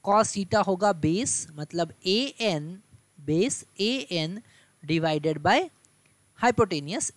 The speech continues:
एसी। तो यहाँ से base एएन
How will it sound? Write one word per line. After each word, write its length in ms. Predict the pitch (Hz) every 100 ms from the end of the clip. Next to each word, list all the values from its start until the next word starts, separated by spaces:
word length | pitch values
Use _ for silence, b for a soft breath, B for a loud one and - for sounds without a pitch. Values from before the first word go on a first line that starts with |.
| -
एसी। 480 | 147 151 - 254 202 _ _ - - - - _ _ _ b b b b _ -
तो 40 |
यहाँ 440 | 165 160 156 226 269
से 180 | 262 214
base 400 | 160 208 247 - -
एएन 680 | 202 240 254 208 185 160